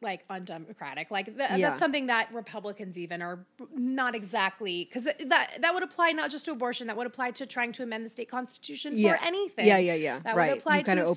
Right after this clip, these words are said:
Speaker 1: some
Speaker 2: a door. Yeah.
Speaker 1: Yeah, like, if you wanted to change the law on guns, if you wanted to change the law on anything else, like, it's,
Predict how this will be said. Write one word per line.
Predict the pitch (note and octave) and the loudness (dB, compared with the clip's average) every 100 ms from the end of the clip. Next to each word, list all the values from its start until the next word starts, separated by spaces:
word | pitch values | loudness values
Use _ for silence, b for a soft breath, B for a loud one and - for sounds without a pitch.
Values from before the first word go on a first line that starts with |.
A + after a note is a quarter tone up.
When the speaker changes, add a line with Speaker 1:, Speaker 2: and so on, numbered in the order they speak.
| G3 | 0
Speaker 1:
some | E3+ | 0
Speaker 2:
a | E3+ | -2
door. | E3 D#3 D3+ D3 D3+ | 0 0 0 0 -4
Yeah. | - D#3+ | -2 2
Speaker 1:
Yeah, | D#4 C#4+ | 4 4
like, | A3+ B3 | 2 -4
if | G#3 | -4
you | C4 | -4
wanted | C4 C4+ C#4 | -2 -4 -4
to | |
change | A#3+ D4 C#4 C#4 B3+ | -6 -6 -6 -6 -4
the | |
law | C#4+ D4 D4 | 0 2 2
on | D4 | 2
guns, | D#4 D4+ A3+ F#3+ | 0 2 2 -4
if | G3+ | -10
you | A3+ | -8
wanted | A3+ A#3 | -6 -6
to | A#3+ | -6
change | - C4+ C4 B3+ | -8 -8 -8 -6
the | |
law | C#4 C4+ C4+ | -4 0 0
on | C4+ C#4 C4+ - - _ - | -2 -6 -10 -14 -20 _ -10
anything | D4+ D#4 C#4+ D4+ | -6 -6 -6 -4
else, | D4 D4 - | -4 -4 -8
like, | B3+ - | -10 -6
it's, | - - | -6 -6